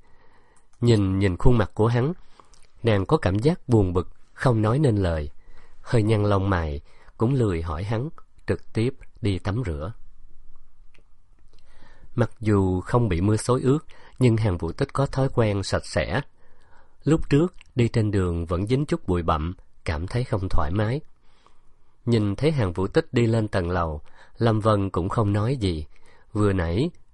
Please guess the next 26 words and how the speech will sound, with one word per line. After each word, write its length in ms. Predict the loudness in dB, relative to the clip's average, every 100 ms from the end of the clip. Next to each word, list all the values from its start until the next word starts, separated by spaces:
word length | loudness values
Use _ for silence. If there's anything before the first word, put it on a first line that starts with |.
| -6
vì 360 | 0 0 0
giúp 180 | 0 -2 0
Hàng 180 | 0
Vũ 160 | 0 -2
Tích 280 | -2 -4 0
tránh 220 | 0 2
mưa, 260 | 2 0 -2 -8 -8 -2
cả 80 |
bộ 180 | 0 0
áo 200 | 0 -2
khoác 320 | 0 0 0
của 120 | 0 -2
hắn 280 | 0 0 -2 -6
đã 100 | -4
bị 180 | -2 -4 -2
ướt 220 | -2 -2
sũng. 320 | -2 -2 -4 -8 -12 -16 -18 -20 -20 -20 -18 -18 -18 -10
Thấy 200 | -2 0
Hàng 200 | 0 -2
Vũ 140 | -2 -2
Tích 180 | -2 -4 -2
trực 220 | -2 0
tiếp 220 | 0 0 -4 -8
đi 140 | -2 0
lên 240 | 2 0
lầu 320 | 0 -2 -6